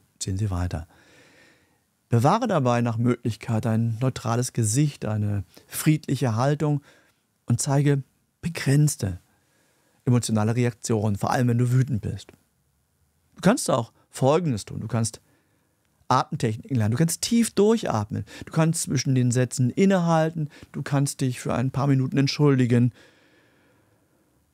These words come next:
um Luft zu schnappen. Viertens,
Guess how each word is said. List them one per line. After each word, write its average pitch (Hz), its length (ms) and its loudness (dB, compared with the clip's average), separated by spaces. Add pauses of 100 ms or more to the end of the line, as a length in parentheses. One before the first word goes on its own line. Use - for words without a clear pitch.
(300)
um 131 120 4
Luft 110 220 0
zu 127 100 -6
schnappen. 87 440 -6 (4000)
Viertens, 110 640 0